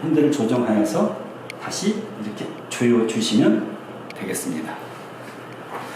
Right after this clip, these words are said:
팔 거치대의 이 버클은 안전을 위하여 꼭 채워서 사용하시길 바라겠습니다.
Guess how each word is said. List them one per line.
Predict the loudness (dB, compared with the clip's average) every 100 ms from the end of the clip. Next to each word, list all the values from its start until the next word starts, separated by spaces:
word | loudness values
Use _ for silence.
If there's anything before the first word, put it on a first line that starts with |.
| -12 -12 -12 -14 -12 -12 -12 -12 -12 -14 -14 -14 -14 -14 -14 -14 -14 -14 -14 -14 -14 -14 -14 -12
팔 | 2 4
거치대의 | 6 6 8 8 8 8 8 6 4 6 6 8 6
이 | 6
버클은 | 4 4 6 6 6
안전을 | 6 6 6 8
위하여 | 6 6 4 4
꼭 | 4 4
채워서 | 4 6 6 6 4 2 2
사용하시길 | 2 4 4 6 4 4 2
바라겠습니다. | 2 -2 -2 -4 -6 -8